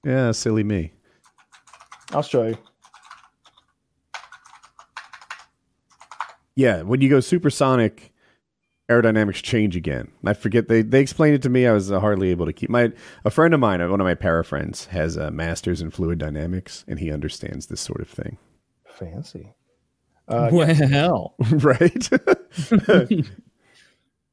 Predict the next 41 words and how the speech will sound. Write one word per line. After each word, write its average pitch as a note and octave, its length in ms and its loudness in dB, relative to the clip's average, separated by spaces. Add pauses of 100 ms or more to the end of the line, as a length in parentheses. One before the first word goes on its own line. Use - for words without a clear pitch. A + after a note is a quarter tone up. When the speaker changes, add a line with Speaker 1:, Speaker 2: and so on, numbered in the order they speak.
(2500)
Speaker 3:
Uh, A2 160 -2
it's G#2+ 120 -2
certainly A#2 320 0
a - 20 -4
graph. A2 500 -2 (960)
A - 60 -6
Speaker 2:
Well, A3 80 2
you D3 80 2
can G#2+ 80 0
see D3 60 2
Speaker 3:
chart. B2 100 2
Speaker 2:
how A#2+ 40 -6
the, - 40 -10 (180)
look D3+ 120 0
at C#3+ 80 0
the, A#2 100 -8 (100)
the C3 160 0
rear A2 260 -2
of G#2 120 -6
the G#2 80 -6
bullet, G#2 420 -4
the G#2 260 -4 (960)
above A2 400 -2
where A2+ 100 -2
it F2+ 100 -6
says A2 180 -4
G G#2+ 180 -6
seven. G2+ 440 -6
See B2 180 -6
so G#2 280 -6
how, G#2 360 -4
how A2 140 -6
it, F#2+ 100 -10 (220)
uh, F#2 260 -8 (1900)
turns C#3 200 -2
into B2+ 120 -6
what's B2 160 -2
called A2+ 160 -4
a G2+ 40 -4
boat F2+ 240 -8
tail. G2+ 320 -8